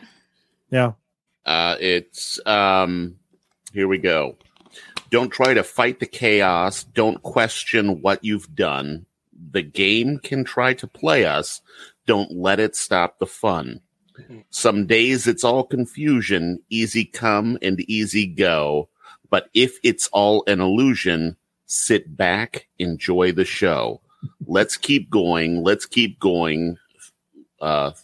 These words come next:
Speaker 2: through each distorted day. Let's keep going,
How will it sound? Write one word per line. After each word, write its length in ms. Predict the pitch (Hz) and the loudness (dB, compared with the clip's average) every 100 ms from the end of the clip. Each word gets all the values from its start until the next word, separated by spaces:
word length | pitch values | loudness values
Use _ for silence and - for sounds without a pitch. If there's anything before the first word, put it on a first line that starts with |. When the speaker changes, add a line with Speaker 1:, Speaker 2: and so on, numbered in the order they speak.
| _ | _
Speaker 2:
through 380 | 95 101 110 110 | -2 2 2 0
each 340 | 110 117 - - 92 | -2 -2 -4 -10 -4
distorted 680 | 104 - - 95 92 85 | -4 -2 0 2 2 0
day. 500 | 76 87 87 85 85 _ - - - | 0 2 2 2 0 _ -20 -20 -18
Let's 340 | - 95 107 - | -2 0 0 -4
keep 340 | - 113 - | -2 -2 0
going, 560 | 98 87 85 78 85 | -2 0 0 0 -2